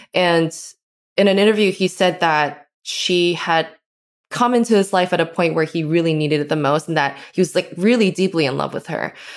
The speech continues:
But then, you know, obviously when I heard this for the first time, like, I was also taken aback 'cause, like, how, it's like, how can you fall in love with someone who's not made of, like, flesh and bone? But even companies like Replika are challenging, like, our idea of what it means to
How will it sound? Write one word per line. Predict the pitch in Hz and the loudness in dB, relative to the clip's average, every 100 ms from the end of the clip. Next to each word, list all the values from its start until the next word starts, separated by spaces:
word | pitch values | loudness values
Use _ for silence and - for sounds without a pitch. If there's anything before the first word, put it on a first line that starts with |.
| - - | -20 -4
But | 208 | 0
then, | 208 | 2
you | 190 | 4
know, | 190 | 4
obviously | 175 180 180 | 2 2 2
when | 170 | 2
I | 170 | 2
heard | 196 175 | 0 0
this | 147 - _ | -2 -8 _
for | 180 | 0
the | 156 | 0
first | 143 139 | 0 -4
time, | - 139 139 | -4 -2 -2
like, | 135 | 0
I | 156 | 2
was | 156 160 | 0 0
also | 156 | -6
taken | 147 151 147 | -6 -4 -4
aback | 139 135 135 - | -2 -2 -2 -6
'cause, | 139 143 | -8 -8
like, | 139 | -8
how, | - 147 143 156 - - _ - | -2 0 2 -2 -6 -18 _ -8
it's | - 175 | -4 -2
like, | 165 - - | -4 -6 -6
how | - 190 | -2 0
can | 185 196 | 2 0
you | |
fall | 180 175 160 | 2 2 2
in | 151 | 2
love | 151 | 0
with | 156 | -2
someone | - 151 151 | -4 -4 -4
who's | 160 147 147 143 - | -2 0 0 -4 -2
not | 160 - | -2 0
made | 156 151 | 0 0
of, | 151 | -2
like, | 151 | -4
flesh | - - 160 | -4 -4 -4
and | 143 | -2
bone? | 151 131 127 | 0 0 -2
But | 151 139 - - - - _ _ | -2 -2 -4 -12 -20 -20 _ _
even | 294 180 165 156 - - | 0 2 2 0 -4 -6
companies | 190 180 160 | -4 0 0
like | 160 160 | 0 0
Replika | 160 160 - 165 | -2 -4 -2 -2
are | 147 | -2
challenging, | 151 - 156 156 151 156 147 147 | -2 -2 0 0 0 0 0 -2
like, | 147 143 - - | -4 -4 -8 -6
our | 151 147 | -2 0
idea | 110 156 156 156 139 | 0 0 0 0 0
of | 139 | 0
what | 160 | 0
it | 151 | 0
means | 156 156 151 | -2 -4 -4
to | 160 143 - | -2 -2 -4